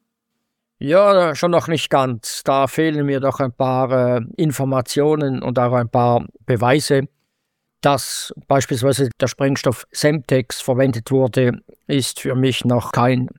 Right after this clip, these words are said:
Beweis für eine russische Urheberschaft. Semtex wurde bei Anschlägen in Deutschland bislang meines Wissens zwar nicht verwendet, aber die ursprüngliche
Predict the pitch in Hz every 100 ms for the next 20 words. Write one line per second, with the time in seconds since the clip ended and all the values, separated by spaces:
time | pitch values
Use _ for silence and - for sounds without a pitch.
0 | - 123 123 131 131 - - 131 120 123
1 | 117 117 - 123 147 - 147 - 127 143
2 | 143 98 131 - 117 131 135 - - -
3 | _ _ _ _ _ _ - - 147 139
4 | - 139 - - 139 131 127 131 123 123
5 | 120 139 - 127 127 131 123 123 131 135
6 | - 131 120 120 - - - 135 123 139
7 | 127 123 135 120 - 127 - 123 - 135
8 | 127 135 - - 139 139 131 117 123 -
9 | 120 117 123 107 _ _ - 123 117 123
10 | 131 139 147 - - 139 135 127 117 131
11 | 123 120